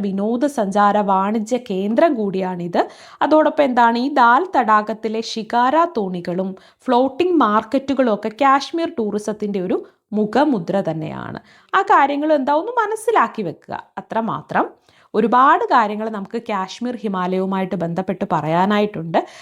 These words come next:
അതിൽ നമ്മൾ പറഞ്ഞ കാര്യങ്ങളെ ഒന്നുകൂടി ഒന്ന് റിപ്പീറ്റ് ചെയ്യുകയാണെങ്കിൽ, ജമ്മു കാശ്മീർ ലഡാക്ക് പ്രദേശത്ത് ഏകദേശം മൂന്നേ പോയിന്റ് അഞ്ച് ലക്ഷം ചതുരശ്ര കിലോമീറ്റർ വിസ്തൃതിയിൽ വ്യാപിച്ചു കിടക്കുന്ന കാശ്മീർ ഹിമാലയത്തിന് എന്താണ്?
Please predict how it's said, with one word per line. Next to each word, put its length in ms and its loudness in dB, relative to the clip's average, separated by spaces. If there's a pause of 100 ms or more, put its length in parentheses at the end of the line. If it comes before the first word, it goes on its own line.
(140)
അതിൽ 140 -2 (100)
നമ്മൾ 160 2 (140)
പറഞ്ഞ 280 4 (100)
കാര്യങ്ങളെ 500 0
ഒന്നുകൂടി 460 -4
ഒന്ന് 180 -4
റിപ്പീറ്റ് 460 -4
ചെയ്യുകയാണെങ്കിൽ, 760 -2 (500)
ജമ്മു 260 2 (120)
കാശ്മീർ 500 0 (120)
ലഡാക്ക് 500 2
പ്രദേശത്ത് 600 -4 (300)
ഏകദേശം 520 -4 (120)
മൂന്നേ 300 0 (120)
പോയിന്റ് 420 2
അഞ്ച് 380 0
ലക്ഷം 360 -2 (100)
ചതുരശ്ര 640 -2
കിലോമീറ്റർ 680 -2
വിസ്തൃതിയിൽ 580 -2 (460)
വ്യാപിച്ചു 580 2
കിടക്കുന്ന 440 -4 (100)
കാശ്മീർ 640 -2
ഹിമാലയത്തിന് 640 0
എന്താണ്? 400 0